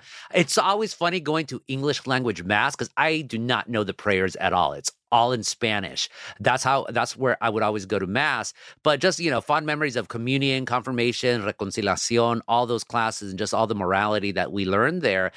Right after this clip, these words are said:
And I, what I learned from the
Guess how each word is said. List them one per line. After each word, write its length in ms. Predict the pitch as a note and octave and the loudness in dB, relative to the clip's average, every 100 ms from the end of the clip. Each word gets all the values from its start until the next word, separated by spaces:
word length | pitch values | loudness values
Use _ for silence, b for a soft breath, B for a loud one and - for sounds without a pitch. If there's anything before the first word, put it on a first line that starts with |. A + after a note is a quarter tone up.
| B B | B B
And 160 | - A#2+ - | -2 -2 0
I, 360 | C3+ D#3 F#3 | 0 0 -2
what 220 | E3+ C3 | -4 -4
I 120 | C3+ C3+ | -2 -4
learned 360 | B2 C#3+ D#3+ | -2 -2 -4
from 480 | - C#3+ C3 A#2 A2+ _ _ _ | -4 0 2 0 -4 _ _ _
the 200 | - A#2 | 0 0